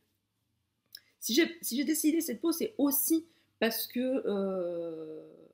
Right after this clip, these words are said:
voilà, j'en avais un peu marre de cette pression, euh, de cette pression quasi quotidienne, faire des vidéos,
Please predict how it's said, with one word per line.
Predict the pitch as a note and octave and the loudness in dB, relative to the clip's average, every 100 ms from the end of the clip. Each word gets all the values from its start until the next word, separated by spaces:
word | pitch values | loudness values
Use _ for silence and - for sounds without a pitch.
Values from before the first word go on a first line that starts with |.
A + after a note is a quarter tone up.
| _ _ _ _ _ _ _ _ _ _ _ _ _ - | _ _ _ _ _ _ _ _ _ _ _ _ _ -6
voilà, | F3 C#3+ | -6 -4
j'en | F3+ G3+ | -2 0
avais | G#3 C4+ | 2 2
un | C4+ | 2
peu | - A3 | 2 2
marre | A#3+ B3+ | 2 0
de | F#3+ | -2
cette | - - | -6 -8
pression, | - A#3 - - B3+ B3+ - | -4 -2 0 0 0 -2 -4
euh, | F3+ F3+ F3 E3+ E3+ - _ _ | -6 -8 -12 -16 -18 -20 _ _
de | F#3+ | -2
cette | G3+ G#3+ G#3+ | 0 0 -2
pression | - G#3 - B3+ | -6 -4 -2 -4
quasi | B3 G#3+ - G#3+ | -2 -4 -4 -6
quotidienne, | - E3+ F#3 E3 G#3 A#3+ F3 | -6 -8 -10 -2 0 2 0
faire | - G#3 | -2 -4
des | F#3+ F#3+ | -2 -6
vidéos, | F3+ F3 F#3+ G3+ G#3+ | -4 -2 0 0 -2